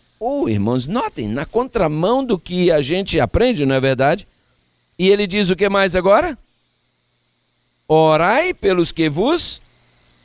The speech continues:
maltratam e vos perseguem." Irmãos, que palavras profundas. Quem aqui gosta de ter ami-, eh, inimigos? Quem aqui gosta de ter inimigos?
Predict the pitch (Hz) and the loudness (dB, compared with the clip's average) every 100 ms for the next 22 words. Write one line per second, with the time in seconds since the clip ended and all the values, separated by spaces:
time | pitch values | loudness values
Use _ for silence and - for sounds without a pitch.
0 | _ - - 107 143 175 170 160 180 190 | _ -20 -12 -8 -4 -2 -2 -2 -4 -2
1 | 262 294 220 165 147 147 185 196 - - | -2 -2 -2 0 0 2 2 2 -8 -12
2 | _ _ 147 147 - - - 110 107 85 | _ _ -4 -2 -2 -4 -2 0 0 0
3 | 82 - - _ _ _ _ _ _ - | -4 -6 -14 _ _ _ _ _ _ -20
4 | - _ _ 87 90 131 - - 117 - | -20 _ _ -6 0 0 0 -2 -4 -4
5 | 73 64 - - 71 - - - - - | -4 -6 -6 -6 -8 -8 -6 -6 -6 -10
6 | - - - - _ _ _ _ _ 58 | -8 -10 -12 -16 _ _ _ _ _ -20
7 | 60 60 - _ _ _ _ _ _ - | -16 -18 -18 _ _ _ _ _ _ -20
8 | _ - _ _ _ - 156 - 104 95 | _ -20 _ _ _ -10 -6 -2 0 2
9 | 90 101 80 80 - 80 76 78 - 95 | 2 2 -2 -2 0 2 2 0 2 0
10 | - 117 127 123 120 104 95 65 - - | 2 2 2 2 2 4 2 0 -4 -4
11 | - - - _ 165 123 - 87 78 78 | -4 -6 -14 _ -2 0 0 2 2 2
12 | 85 80 - 87 117 104 85 76 65 - | 0 0 0 2 4 4 4 2 2 -2
13 | - | -2